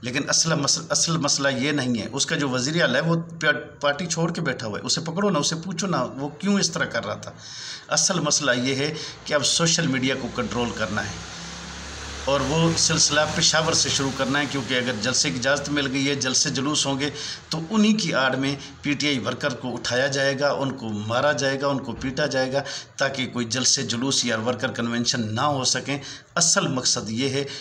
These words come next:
बहाना सोशल मीडिया है और अब सोशल मीडिया के ऊपर भी ये इसी बहाने से क्रैकडाउन करेंगे, क्योंकि पीटीआई की सबसे ज़्यादा फैन फॉलोइंग है और बहुत ज़्यादा अवाम जो है,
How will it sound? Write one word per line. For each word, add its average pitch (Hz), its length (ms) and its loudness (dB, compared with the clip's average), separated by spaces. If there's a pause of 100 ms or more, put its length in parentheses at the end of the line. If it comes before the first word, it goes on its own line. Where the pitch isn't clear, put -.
(220)
बहाना 131 440 0
सोशल 123 360 0
मीडिया 127 320 0
है 135 80 0
और 139 200 0
अब 127 100 0
सोशल 127 360 0
मीडिया 120 300 0
के 135 160 -4
ऊपर 139 240 -4
भी 131 200 -2
ये 127 60 0
इसी - 280 -2
बहाने 117 300 -2
से 120 160 -2
क्रैकडाउन 120 480 -2
करेंगे, 135 400 -2 (400)
क्योंकि 139 260 -2
पीटीआई 131 480 -2
की 131 160 -4
सबसे - 480 2
ज़्यादा 120 280 0
फैन 117 260 -2
फॉलोइंग 127 560 0
है 147 200 -2 (320)
और 135 120 0
बहुत 135 540 -4
ज़्यादा 123 400 0
अवाम 123 420 0
जो 113 160 -4
है, 120 200 -2